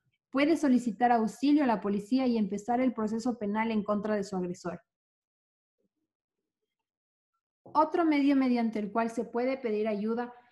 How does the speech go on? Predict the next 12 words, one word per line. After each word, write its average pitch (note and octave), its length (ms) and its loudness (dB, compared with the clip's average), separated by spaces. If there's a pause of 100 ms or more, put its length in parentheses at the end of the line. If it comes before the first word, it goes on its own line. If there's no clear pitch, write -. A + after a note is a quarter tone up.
(180)
es B3+ 180 0
llamando C4 360 2
a C4+ 40 0
la B3+ 100 0
línea A3+ 340 -2
telefónica A3 600 -2
gratuita G#3 680 -4
E G#3+ 180 -4
Q B3 200 -2
nueve G#3 360 -2
uno G3 280 0
uno B3+ 380 2